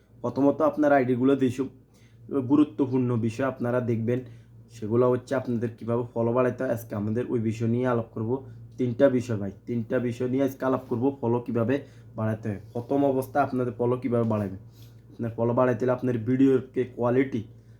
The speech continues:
আপনার ভিডিওর কোয়ালিটি থাকতে হবে হান্ড্রেড পার্সেন্ট। হান্ড্রেড পার্সেন্ট ভিডিওর কোয়ালিটি বাড়াইতে হবে ভাই।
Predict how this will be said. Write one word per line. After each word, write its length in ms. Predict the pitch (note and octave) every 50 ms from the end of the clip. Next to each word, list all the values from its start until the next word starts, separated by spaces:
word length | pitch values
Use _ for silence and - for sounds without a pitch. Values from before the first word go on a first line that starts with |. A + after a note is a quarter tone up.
| _ - - _ _ -
আপনার 280 | G#2+ A#2 - A#2+ A#2+
ভিডিওর 340 | A2+ A#2 B2 A#2+ B2+ B2+ B2
কোয়ালিটি 520 | B2 - A#2+ A#2+ A#2+ A#2 A#2 A2 A2+ C3 A#2
থাকতে 260 | - B2 A2+ A#2 - C3
হবে 120 | A#2+ C3
হান্ড্রেড 440 | A#2 G#2+ A#2 A#2+ A#2 A#2 A#2 C3 A#2+ -
পার্সেন্ট। 360 | - A2+ A2 - - A2+ F#2 - - - - - - - - - -
হান্ড্রেড 300 | A#2 A#2+ B2 A#2+ A#2 -
পার্সেন্ট 280 | - C#3 - - C#3 C#3 C#3 C#3
ভিডিওর 220 | C#3 C3+ C3 B2+ C3 -
কোয়ালিটি 320 | B2 A#2+ A#2 A2+ G#2 - A#2+
বাড়াইতে 260 | A2+ A2+ A2 G#2+ A2 G#2+
হবে 100 | G#2 G2+
ভাই। 140 | G2 F#2+